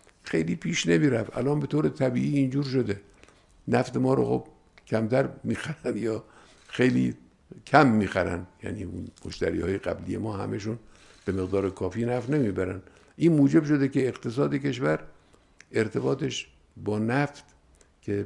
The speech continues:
بسیار ارتباط مضر و زیانباری بود، این کم بشه و انشاءالله این یه تمرینی است که ما بتونیم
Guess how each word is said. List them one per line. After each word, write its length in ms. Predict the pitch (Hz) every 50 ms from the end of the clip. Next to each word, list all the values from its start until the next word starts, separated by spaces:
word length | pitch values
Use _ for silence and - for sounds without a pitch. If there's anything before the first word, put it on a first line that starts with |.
| 104 104
بسیار 480 | 110 101 - - - 143 160 170 165
ارتباط 540 | 147 135 113 - - 123 113 113 110 107 -
مضر 720 | 113 104 101 101 104 104 104 104 98 104 127 143 143 131 120 117 107
و 100 | 101 104
زیانباری 680 | 104 101 104 104 104 104 104 101 98 101 101 101 104 110
بود، 300 | 110 127 160 165 - - - _ _ _ _ _ _ -
این 160 | - 151 151
کم 420 | 143 - - - 180 180 151 117 98
بشه 300 | 95 87 - 95 90 90 - _ _ _ _ _ _ _ _ _ _ -
و 60 | 107
انشاءالله 500 | 110 107 104 117 107 123 127 127 135 139
این 120 | 143 147
یه 120 | 139 139 139
تمرینی 560 | 139 - - 120 117 117 120 127 151 156 151
است 140 | 139 139 -
که 80 | -
ما 140 | 139 135 135
بتونیم 480 | 135 135 135 - 135 135 139 135 131